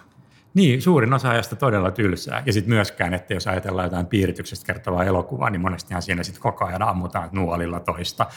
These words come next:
sekä muurilta, että ylhäältä, niin kuin alhaalta ylös, ylhäältä alas. Ja tietenkin tosiasia on se, että eihän nyt miettiä, että paljon jollain, jossain linnassa on voinut olla nuolia.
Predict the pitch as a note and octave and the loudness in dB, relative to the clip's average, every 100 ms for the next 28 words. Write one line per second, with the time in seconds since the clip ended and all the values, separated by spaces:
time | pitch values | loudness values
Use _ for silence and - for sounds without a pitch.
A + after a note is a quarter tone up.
0 | - - - - F2 F2 E2+ E2+ - - | -18 -20 -14 -4 -2 0 0 0 -2 -4
1 | E2 F2+ F2 F2 F2 A2 - F2 G#2 F#2 | -6 -2 -4 -2 -4 -6 -4 -6 -2 -2
2 | E2+ E2+ F#2 F2+ E2+ E2+ F2 E2+ D#2+ - | 0 -2 -2 -4 -4 -4 -2 -2 -4 -4
3 | F2+ F2 - - - - F2+ G2 F2+ F#2+ | -2 -2 -4 -16 -20 -8 -4 -2 0 -2
4 | G#2+ F2+ F2+ F2 G2+ F2 F2 F2+ D#2+ - | -2 -2 -2 -2 -2 -2 0 -2 -2 -6
5 | E2+ F2 F2+ - - - - - - F#2 | -8 -4 -6 -8 -20 -20 -20 -12 -2 -2
6 | - - - G#2+ F2 E2+ F2 F2+ G2+ E2+ | 0 -4 -4 -2 0 0 -2 -4 -4 -8
7 | - F#2 F2+ E2+ G2 F2 F#2 E2+ F2+ F#2+ | -4 0 0 -2 -4 -2 0 0 -2 2
8 | G#2+ E2+ F2+ F#2+ | 2 2 -2 -6